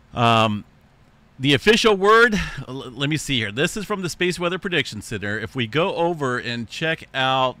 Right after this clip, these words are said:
the, let me go back over here to Space Weather Solar Ham site. If we look at some of the models here, uh, indicated on this chart, you can see that some of 'em have peaked up here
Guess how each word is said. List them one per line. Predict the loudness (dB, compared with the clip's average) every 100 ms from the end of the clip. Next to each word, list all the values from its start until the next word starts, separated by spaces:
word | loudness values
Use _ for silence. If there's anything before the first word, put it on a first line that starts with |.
| -10
the, | -10 -8 -8 -8 -8 -6 -8 -12 _ -20 -20 -20 -20 _
let | -18
me |
go | -12
back | -4 -4 -4
over | -6
here | -6 -6
to | -6
Space | -10 -12 -6 -6 -4
Weather | -4 0 0 0 -4 _ _ _
Solar | -14 -10 -6
Ham | -4 -2 -2
site. | -4 -2 0 -2 -6 _
If | -6 -4 -2
we | -2
look | -2 -2
at | -2 -2
some | -4 -4
of |
the | -2
models | 2 4 4 0 -4
here, | -6 -2 2 2 0 _ _ -20 _ _ _ _ _ _ _ _ _ _ _ _ _ -8
uh, | -6 -4
indicated | -4 -6 0 2 2 -2
on | -2 -2
this | -2 -2
chart, | -4 2 2 2
you | -4
can | -8
see | -6 -4 0
that | 0 0
some | -2 0 2
of | 0 0
'em | 0 -2 -8 _ _ _
have | -4 -4
peaked | -4 -6 0
up | 0 0
here | 0 4 2